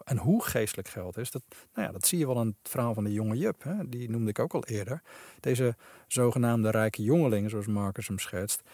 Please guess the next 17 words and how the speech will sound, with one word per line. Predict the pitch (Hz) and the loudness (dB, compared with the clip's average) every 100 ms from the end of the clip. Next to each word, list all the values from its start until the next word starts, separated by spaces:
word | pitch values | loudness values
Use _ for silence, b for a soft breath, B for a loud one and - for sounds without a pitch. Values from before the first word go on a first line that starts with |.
| B B B B | B B B B
die | - 135 151 | -10 -4 2
kwam | 180 156 | 6 6
op | 123 | 6
Jezus | 139 180 170 131 | 4 4 2 0
af | 117 104 - | 0 -2 -2
en | - | -2
die | 143 | 0
was | 170 - | 0 0
echt | 185 - | 0 -2
heel | - 170 220 240 208 | -4 -2 0 0 -2
serieus | - 170 170 147 135 131 | 0 0 2 2 2 0
gericht | - 110 104 - | -2 -2 -2 -6
op | 113 | -8
het | 113 | -8
koninkrijk | - 104 110 107 - | -6 -6 -4 -6 -6
van | 120 | -10
God. | - - - - | -8 -10 -10 -20